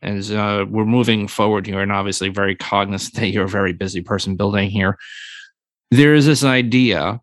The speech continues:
that, you know, obviously we had, we started with Bitcoin, uh, over ten years ago. Uh, Ethereum came in around two thousand fifteen.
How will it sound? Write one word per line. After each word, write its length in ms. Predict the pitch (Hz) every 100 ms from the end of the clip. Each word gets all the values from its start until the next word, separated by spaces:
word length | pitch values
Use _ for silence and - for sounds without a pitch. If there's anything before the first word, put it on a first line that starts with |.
| _ _ _ -
that, 760 | 110 107 104 104 - - - -
you 80 | 107
know, 100 | 101
obviously 400 | 104 110 113 107
we 300 | 107 101 95
had, 340 | 104 101 101
we 120 | 98
started 240 | - 90 104
with 120 | 113
Bitcoin, 460 | 107 - 107 120 139 - -
uh, 240 | 98 101
over 200 | 95 98
ten 220 | 104 98 92
years 180 | 90
ago. 260 | 90 90 143 - - - - -
Uh, 300 | - 107 107
Ethereum 600 | 107 113 110 110 107 104
came 280 | - 110 104
in 320 | 104 107 98
around 280 | 107 107 95
two 100 | 98
thousand 240 | 101 98
fifteen. 500 | 98 98 - 90 131